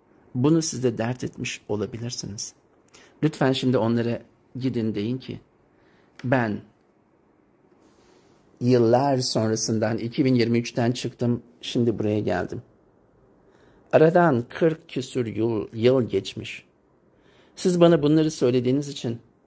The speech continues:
ben tikler ve takıntılar, obsesif bozukluklar içinde yaşadım. Lütfen gelin, gönlüme alın, bu sözleri bir daha söylemeyin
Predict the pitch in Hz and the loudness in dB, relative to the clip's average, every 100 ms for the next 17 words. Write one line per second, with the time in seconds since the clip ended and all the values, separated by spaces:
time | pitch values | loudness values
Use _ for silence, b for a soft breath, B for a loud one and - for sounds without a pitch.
0 | _ _ _ _ _ _ _ _ _ 127 | _ _ _ _ _ _ _ _ _ 2
1 | 127 127 139 131 - 131 120 117 131 120 | 4 4 0 -4 0 0 0 0 -2 -2
2 | 117 120 117 113 117 - _ _ - 120 | -4 -4 -4 -4 -8 -18 _ _ -2 0
3 | - 123 147 139 117 117 120 123 127 120 | 0 -4 -4 -2 -2 -2 -4 -2 0 0
4 | 120 131 117 101 117 120 - 127 _ _ | 0 -2 0 -2 -4 -8 -10 -16 _ _
5 | _ _ _ _ b b b - 131 - | _ _ _ _ b b b -6 -2 2
6 | 123 110 110 139 165 - _ _ _ _ | 2 2 0 0 -4 -10 _ _ _ _
7 | _ - 110 107 101 101 104 110 117 131 | _ -14 -4 0 2 2 2 2 0 -2
8 | - 107 120 110 - _ - - 107 107 | -4 -2 -2 -2 -8 _ -8 -4 -2 -2
9 | 104 101 92 - 113 - 98 101 110 113 | -4 -2 -4 -4 -8 -4 -2 -2 -2 -2